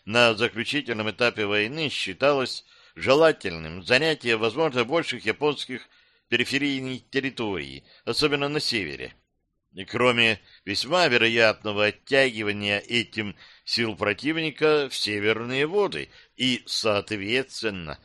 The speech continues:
ослабление блокады Цусимы и Корейских проливов. Это должно было вынудить перебросить ещё и часть войск из центральных территорий на Хоккайдо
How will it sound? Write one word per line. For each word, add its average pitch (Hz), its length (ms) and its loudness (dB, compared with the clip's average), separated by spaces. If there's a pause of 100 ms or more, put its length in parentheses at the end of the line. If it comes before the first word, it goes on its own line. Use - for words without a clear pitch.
(220)
ослабление 175 720 2
блокады 123 580 4
Цусимы 139 640 -4
и 143 80 -6
Корейских 113 560 -2
проливов. 131 600 -6 (720)
Это 127 420 6
должно 120 380 2
было 120 220 2
вынудить 123 540 -4 (300)
перебросить 110 680 0
ещё 107 240 -4
и 110 100 -2
часть 117 380 -2
войск 139 420 -2 (260)
из 101 160 -6
центральных 110 680 0
территорий 110 640 -4
на 104 160 -4
Хоккайдо 98 640 -2